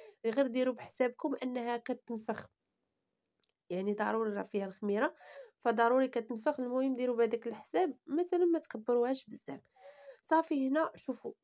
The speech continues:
آه، هاد الطريقه هادي ديال انك كديريها في البيض ديال البيض وديريها في كاوكاو ايفيلي او اللوز ايفيلي او اللي بغيتي نتيايا،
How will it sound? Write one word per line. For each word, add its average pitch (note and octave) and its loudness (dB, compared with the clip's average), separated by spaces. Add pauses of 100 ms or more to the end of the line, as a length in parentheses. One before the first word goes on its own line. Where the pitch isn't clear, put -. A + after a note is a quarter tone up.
آه، G3+ -6 (160)
هاد A3 -4
الطريقه B3 -2
هادي A#3 -2
ديال A3 -4
انك G#3+ -2 (380)
كديريها A3 0
في A#3 -10
البيض G3+ -4
ديال G3 -8
البيض D4+ 2 (420)
وديريها C4+ 4
في - -6
كاوكاو A#3 0
ايفيلي B3+ -2
او A3+ 0
اللوز A3 -2
ايفيلي D4 -4
او A#3 0
اللي C#4+ 2
بغيتي C4 -2
نتيايا، F3+ -6